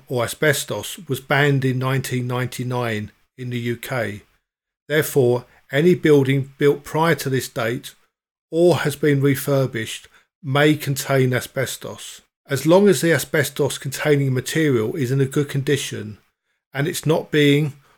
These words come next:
or is go-, not going to be disturbed or damaged, there is negligible risk.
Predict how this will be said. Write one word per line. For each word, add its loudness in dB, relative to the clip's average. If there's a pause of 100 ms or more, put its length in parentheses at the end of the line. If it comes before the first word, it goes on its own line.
(280)
or 4
is 2
go-, 2
not 0
going 0
to -10
be 2
disturbed -2
or 0
damaged, -4 (480)
there 2
is 0
negligible -2
risk. -6